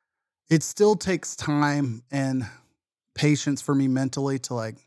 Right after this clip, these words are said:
wrap my head around, like, okay, why can't they just run something different? But then you begin to understand, like, the, A, the actual commitments they have, but the fitness tests, more importantly,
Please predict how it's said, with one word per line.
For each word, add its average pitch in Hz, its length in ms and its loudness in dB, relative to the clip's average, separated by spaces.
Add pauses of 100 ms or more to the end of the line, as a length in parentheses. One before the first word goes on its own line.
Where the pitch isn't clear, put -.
(880)
wrap 135 300 4
my 147 120 2
head 131 220 2
around, 131 400 2
like, 123 280 -6
okay, 135 320 0
why 127 240 0
can't 127 260 -4
they 127 140 -4
just 127 320 -6
run 127 180 0
something 123 420 -6
different? 131 500 2 (380)
But - 160 2
then 175 180 4
you 175 120 6
begin 151 300 4
to 147 60 6
understand, 135 600 2
like, 127 280 2
the, 123 300 2 (140)
A, 180 200 4
the 160 180 4
actual 147 320 0
commitments 156 440 -2
they 151 120 -2
have, 143 240 0
but 123 140 -8
the 127 80 -6
fitness 156 480 -2
tests, - 360 -2
more 139 160 0
importantly, 143 640 -2